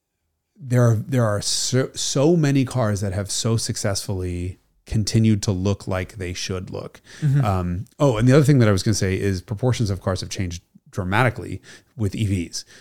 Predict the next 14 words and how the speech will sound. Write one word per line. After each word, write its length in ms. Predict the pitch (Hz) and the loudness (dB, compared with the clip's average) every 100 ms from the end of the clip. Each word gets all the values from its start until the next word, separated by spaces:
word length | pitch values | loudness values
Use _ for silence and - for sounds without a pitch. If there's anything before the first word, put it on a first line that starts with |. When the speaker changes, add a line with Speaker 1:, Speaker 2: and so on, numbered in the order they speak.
| - | -8
Speaker 1:
So 200 | - 95 | -4 -2
the 120 | 90 | -2
skateboard 480 | - 123 120 113 - | 2 2 2 -2 0
platform, 480 | 107 101 110 98 | -2 -2 -4 -4
tall, 580 | 92 - 101 95 95 95 | -4 -2 0 2 0 -2
toed-looking 800 | - - 113 110 98 95 - 90 | -4 0 4 4 2 -2 -2 -6
car 260 | 82 110 92 | -4 -2 -2
is 120 | 85 | -6
becoming 500 | - 90 92 90 90 | -10 -8 -6 -6 -6
very 560 | 87 92 92 87 82 80 - _ - | -4 -2 -2 -4 -8 -12 -20 _ -12
normal, 400 | 92 87 80 - | -8 -8 -10 -10
right? 160 | 92 | -10
The, 140 | - 90 | -8 -10
the 240 | 95 92 | -8 -10